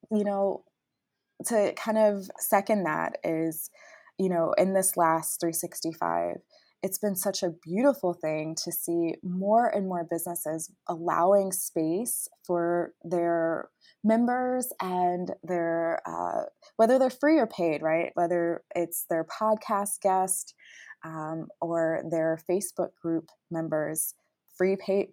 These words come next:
or paid, you know, really stepping into who they are, speaking their mind, being explicit about what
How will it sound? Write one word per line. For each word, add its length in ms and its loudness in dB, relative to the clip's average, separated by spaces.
or 160 4
paid, 460 -6
you 120 -8
know, 320 -6
really 480 -2
stepping 440 -2
into 540 -2
who 120 0
they 260 -2
are, 580 0
speaking 520 -2
their 160 2
mind, 560 -4
being 200 0
explicit 640 -2
about 540 0
what 600 -2